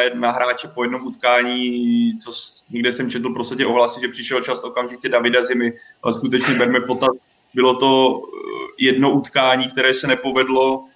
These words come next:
a je tam skutečně potřeba přičíst ten faktor toho rozestavení. Když jsme viděli, jak David Hovorka naskočil do reprezentačního zápasu, když se zranil,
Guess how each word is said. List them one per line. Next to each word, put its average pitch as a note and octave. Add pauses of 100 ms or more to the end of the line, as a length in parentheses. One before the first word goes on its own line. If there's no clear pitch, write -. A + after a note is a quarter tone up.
a A#2+
je A#2+
tam C3+
skutečně C3+
potřeba C3
přičíst -
ten C#3
faktor C3
toho C3+
rozestavení. C3
Když A#2+
jsme B2
viděli, C3
jak B2+
David B2+
Hovorka C3
naskočil C3
do C3
reprezentačního B2+
zápasu, A#2+
když A#2+
se C3
zranil, B2